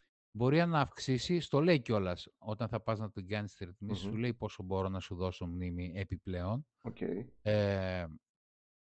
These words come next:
Speaker 1: και λέμε εδώ πέρα ότι όποιος έχει κινητό μέχρι και εξήντα τέσσερα γιγαμπάιτ μπορεί να του δώσει ένα γιγαμπάιτ ram επιπλέον, στα εκατόν είκοσι οκτώ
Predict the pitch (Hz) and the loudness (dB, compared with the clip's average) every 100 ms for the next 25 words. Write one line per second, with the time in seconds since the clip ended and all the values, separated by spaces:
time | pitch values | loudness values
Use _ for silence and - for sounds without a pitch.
0 | 113 107 113 - 113 110 104 104 117 127 | -10 -8 -6 4 6 6 4 2 2 4
1 | 120 117 135 127 117 120 120 117 - 123 | 2 2 2 2 2 -2 -2 -4 -2 -4
2 | - 107 120 113 120 - 113 107 - 98 | -4 -6 -4 -4 -6 -8 -12 -12 -8 -8
3 | 107 113 113 104 98 92 85 104 127 - | -8 -6 -4 -4 -4 -4 -2 0 0 -2
4 | 98 104 120 117 117 117 120 120 113 101 | -4 -2 0 -2 -4 0 2 2 2 0
5 | 95 95 90 95 87 95 90 90 90 - | -2 -4 -4 -4 -4 -2 0 -2 -6 -6
6 | 90 92 135 - _ _ _ _ _ _ | -4 -2 -2 -4 _ _ _ _ _ _
7 | _ 110 107 123 123 120 113 - 120 107 | _ 2 4 4 2 2 0 4 4 4